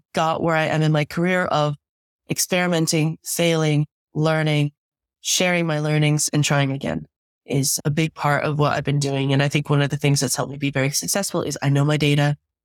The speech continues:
I know what I've done. I'm a meticulous note taker. I'm a meticulous presentationer giver. <laughs> But I want to be data driven in everything I do.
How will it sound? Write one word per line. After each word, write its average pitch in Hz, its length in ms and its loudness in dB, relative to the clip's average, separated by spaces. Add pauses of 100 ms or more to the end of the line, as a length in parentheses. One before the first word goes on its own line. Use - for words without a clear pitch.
(120)
I 139 60 0
know 139 160 4
what 143 100 2
I've 147 120 -4
done. 143 360 0 (380)
I'm 143 180 2
a 135 100 0
meticulous 147 760 0
note 151 200 0
taker. 147 360 0
I'm 147 180 0
a 143 60 0
meticulous 151 580 -2
presentationer 147 1040 0 (140)
giver. 147 380 -2 (300)
<laughs> - 100 -4 (640)
But 165 280 0
I 147 140 0
want 147 340 0
to - 80 -2
be 147 160 0
data 147 260 0
driven 139 360 0
in 135 80 0
everything 131 400 -2
I 135 60 -4
do. - 280 -4